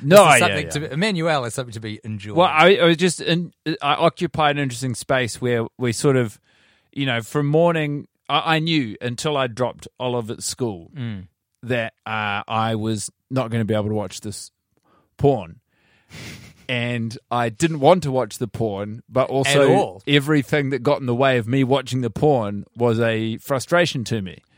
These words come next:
Speaker 2: I know what you mean.
Speaker 1: And so it was a very sort of interesting equation. And we were,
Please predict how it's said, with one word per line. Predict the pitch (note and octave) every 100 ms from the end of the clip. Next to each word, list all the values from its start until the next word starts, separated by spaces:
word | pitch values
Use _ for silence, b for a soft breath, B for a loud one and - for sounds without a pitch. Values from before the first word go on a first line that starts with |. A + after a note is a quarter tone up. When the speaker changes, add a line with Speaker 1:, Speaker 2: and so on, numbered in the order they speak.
| -
Speaker 2:
I | A#2+
know | A#2+
what | G#2+
you | G#2+
mean. | A2+ G#2+
Speaker 1:
And | B2+
so | - D3
it | C3+ C3+
was | C3+ C3
a |
very | A#2+ D3 C#3
sort | - C#3+
of | A#2+ -
interesting | C#3+ D3+ C#3+ - C#3 B2+ -
equation. | A2+ D#3+ F3 C3+ G#2+ G#2
And | B2+ B2+
we | D3 E3
were, | D3+ C#3